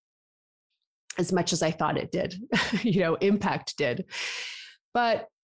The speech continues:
I took a step back and I started thinking about the impact of money. And I was so confused. I was like, "This is so interesting. I could,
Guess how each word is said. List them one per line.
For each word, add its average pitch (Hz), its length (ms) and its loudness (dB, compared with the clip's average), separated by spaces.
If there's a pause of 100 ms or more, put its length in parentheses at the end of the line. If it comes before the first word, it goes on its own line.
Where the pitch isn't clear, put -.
(340)
I 240 200 4
took 330 320 0
a 415 40 4
step - 380 0
back 247 280 0
and 185 80 2
I 190 80 4
started 208 360 2 (140)
thinking 320 340 4
about 156 240 0
the - 140 -2
impact 156 380 -2
of 156 120 -6
money. - 420 -4
And 190 140 2
I 196 60 4
was 190 180 2
so 247 100 2
confused. 247 540 0
I - 20 2
was 196 80 2
like, 185 140 0
"This - 160 -2
is 277 100 -2
so 190 140 0
interesting. 226 420 0
I 170 80 0
could, 170 160 -4